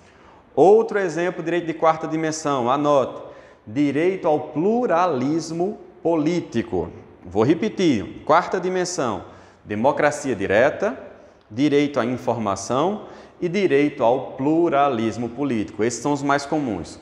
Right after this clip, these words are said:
ok? Pegou? Quinta dimensão agora, direito de quinta dimensão. Anota o primeiro exemplo,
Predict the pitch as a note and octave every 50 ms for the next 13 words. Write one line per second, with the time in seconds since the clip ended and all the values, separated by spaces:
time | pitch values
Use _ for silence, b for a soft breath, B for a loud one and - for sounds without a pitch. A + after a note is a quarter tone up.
0 | - - - - D#3+ F#3 G3+ A#3+ A#3+ - - - - G#2 G2+ A2+ E3+ G#3 A#3 B3
1 | - - - - - - - - - _ - G#3+ B3 B3+ C4 B3+ B3+ - - G#3
2 | F#3+ E3+ F#3 F3+ F3 E3 D3+ D#3+ - D#3 D3 D3 C3+ A2+ A2 G#2 F#2 E2+ E2+ F2
3 | F#2 A2+ C#3 D3 D#3+ D#3+ D#3+ D#3+ D#3 D#3+ - F3+ F#3 F#3 F#3 E3 E3+ E3+ E3+ E3
4 | E3 - C#3 B2+ A2 G2+ G2 G#2 A#2+ C3+ D3+ D#3+ D#3 - - D#3 D3+ D#3 D#3 D#3
5 | - - D3 C#3 B2 - - -